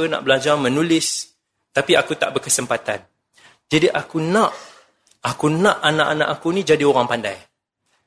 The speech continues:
Jadi dia minta sahabat dia untuk jaga. Jadi Al-Imam Al-Ghazali dan adik dia Ahmad,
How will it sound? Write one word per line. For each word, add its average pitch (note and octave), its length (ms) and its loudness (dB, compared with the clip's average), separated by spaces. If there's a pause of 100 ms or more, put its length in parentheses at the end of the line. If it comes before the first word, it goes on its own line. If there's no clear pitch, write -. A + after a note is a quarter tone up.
(420)
Jadi C#3+ 240 0
dia D#3 80 0
minta F#3+ 320 2
sahabat D#3+ 480 0
dia F3+ 80 -4
untuk - 560 -4
jaga. A2+ 480 -2 (1080)
Jadi E3 160 4
Al-Imam E3+ 320 4
Al-Ghazali D3+ 560 4 (400)
dan A#2 240 0
adik B2+ 320 0
dia D3+ 240 2 (240)
Ahmad, D3+ 320 0